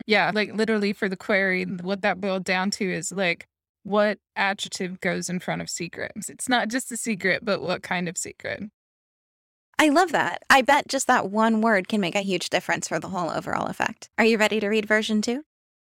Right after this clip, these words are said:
Speaker 1: Dear Miss Agent, I thought you might be interested in my seventy-six thousand word young adult contemporary novel, Fair Game, about a girls' basketball team that challenges the boys to a high-stakes game, putting their seasons, their future, and three cherished friendships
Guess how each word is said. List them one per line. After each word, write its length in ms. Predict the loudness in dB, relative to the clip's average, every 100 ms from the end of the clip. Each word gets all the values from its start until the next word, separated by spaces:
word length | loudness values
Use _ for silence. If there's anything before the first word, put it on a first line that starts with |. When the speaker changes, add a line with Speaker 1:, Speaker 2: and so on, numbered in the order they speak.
| _ _ _ -6
Speaker 1:
Dear 260 | 0 2
Miss 300 | 2 0 -2 -2
Agent, 380 | 0 0 -4 -2
I 80 | 0
thought 240 | 2 2
you 80 | 2
might 220 | 0 0
be 100 | -2
interested 400 | -2 -4 -4 -2
in 80 | 0
my 160 | 0 0
seventy-six 800 | 0 0 0 -2 -2 -6 -6
thousand 380 | 0 0 0 -2
word 220 | 0 0
young 220 | 0 0 0
adult 260 | 0 -2
contemporary 520 | -2 -4 -2 -2 -2
novel, 440 | 0 0 0 -4 -6
Fair 320 | -4 0 0
Game, 500 | 0 -4 -4 -8 -12 -6
about 240 | 0 0
a 60 | 0
girls' 340 | 0 0 0
basketball 460 | 0 -2 -2 -2 -2
team 380 | -4 -4 -2
that 160 | -2 -6
challenges 560 | -2 0 0 -4 -8 -6
the 100 | -6
boys 460 | -2 -2 -2 -4
to 160 | -6 -6
a 60 | -2
high-stakes 580 | -2 -2 -2 -4 -4
game, 400 | -6 -4 -4 -8 -14 _ _ _
putting 220 | 0 2
their 120 | 2
seasons, 580 | -2 -4 -4 -2 -2 -2
their 160 | -2 -4
future, 540 | -2 -4 0 -2 -2
and 160 | -2 -2
three 200 | -2 -4
cherished 500 | -4 -2 -2 -2 -6
friendships 500 | -4 -4 -4 -6 -8